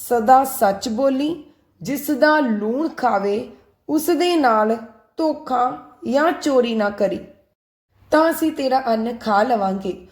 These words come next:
ਉਸ ਦੇ ਹਾਂ ਕਰਨ ਉੱਪਰ ਗੁਰੂ ਜੀ ਨੇ ਉਸ ਦਾ ਅੰਨ ਸਵੀਕਾਰ ਕਰ ਲਿਆ। ਗੁਰੂ ਜੀ ਦੇ ਕਹਿਣ ਉੱਪਰ ਭੂਮੀ ਨੇ ਗਰੀਬਾਂ ਦੇ ਘਰ ਚੋਰੀ ਕਰਨੀ ਬੰਦ ਕਰ ਦਿੱਤੀ ਅਤੇ ਗਰੀਬਾਂ ਨੂੰ ਰਸਤੇ ਵਿੱਚ ਹੀ ਲੁੱਟਣਾ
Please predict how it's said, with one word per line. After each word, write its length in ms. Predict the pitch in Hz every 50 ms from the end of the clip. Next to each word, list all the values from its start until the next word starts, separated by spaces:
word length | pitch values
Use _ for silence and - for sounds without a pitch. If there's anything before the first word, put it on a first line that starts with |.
| _ _ -
ਉਸ 140 | 226 254 208
ਦੇ 220 | 220 - 262 254 226
ਹਾਂ 220 | 226 220 220 240
ਕਰਨ 320 | 233 262 233 220 214 214
ਉੱਪਰ 400 | 196 214 202 - 214 208 220 214
ਗੁਰੂ 320 | 208 190 226 226 240 262 285
ਜੀ 220 | 208 202 214 190
ਨੇ 240 | 190 190 196 208 - -
ਉਸ 300 | 214 233 254 247 214 -
ਦਾ 260 | - 220 202 214 208 - -
ਅੰਨ 380 | 226 247 254 233 202 190 190 190 - - - - - -
ਸਵੀਕਾਰ 460 | - 311 302 320 - 302 262 240 226 214
ਕਰ 240 | 220 214 202 196
ਲਿਆ। 300 | 196 190 190 180 175 175 - - - - _ _ _ _ _ _ _ _ _ 214
ਗੁਰੂ 200 | 269 311 339 349
ਜੀ 140 | 262 330 349
ਦੇ 140 | 277 359 330
ਕਹਿਣ 280 | 359 330 302 294 294
ਉੱਪਰ 300 | 294 - - 269 269 269
ਭੂਮੀ 400 | 262 277 294 285 262 247 240 233
ਨੇ 160 | 233 233 240
ਗਰੀਬਾਂ 500 | 240 208 233 226 240 226 180 175 214 214
ਦੇ 100 | 208 214
ਘਰ 260 | 202 - 254 226 208 208
ਚੋਰੀ 380 | 208 - 233 208 196 208 214
ਕਰਨੀ 380 | 196 208 190 190 185 190 220 247
ਬੰਦ 300 | 214 226 214 202 202 196
ਕਰ 180 | 196 196 185
ਦਿੱਤੀ 480 | - 170 185 185 185 - 214 190 - - - - _ - 202 208
ਅਤੇ 160 | 208 214 220
ਗਰੀਬਾਂ 480 | 190 185 208 196 196 180 196 202 233
ਨੂੰ 180 | 240 247 254 269
ਰਸਤੇ 360 | 247 226 226 - - 262 254
ਵਿੱਚ 240 | 220 220 214 - -
ਹੀ 140 | 226 226 202
ਲੁੱਟਣਾ 420 | 180 170 - 208 226 208 185 190